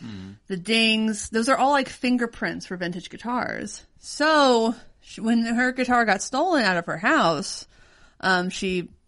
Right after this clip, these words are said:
Speaker 2: did this big post, like, "You cannot sell these guitars.
Speaker 1: Mm.
Speaker 2: You cannot play these guitars out. People will ask questions." And, uh, like, a year or so later,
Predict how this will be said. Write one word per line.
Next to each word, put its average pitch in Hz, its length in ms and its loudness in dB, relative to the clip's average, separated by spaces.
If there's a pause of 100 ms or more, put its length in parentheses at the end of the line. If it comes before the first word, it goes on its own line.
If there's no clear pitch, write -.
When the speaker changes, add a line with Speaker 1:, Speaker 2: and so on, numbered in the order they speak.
Speaker 2:
did 175 120 -8
this 175 120 -10
big 170 240 -6
post, 170 260 -4
like, 180 140 -12 (160)
"You 208 100 0
cannot 220 640 0
sell 170 320 -4
these 202 180 -8
guitars. 247 520 -10 (120)
Speaker 1:
Mm. 240 220 -14
Speaker 2:
You 214 100 -4
cannot 220 320 -2
play 214 180 -4
these 202 120 -2
guitars 190 320 -6
out. 185 160 -2
People 226 300 -6
will 214 200 -6
ask 180 300 -10 (160)
questions." - 960 -12 (800)
And, 226 240 2
uh, 202 240 2
like, 190 160 -2
a 190 60 0
year 190 360 0
or 214 40 -2
so 214 260 -2
later, 214 500 -2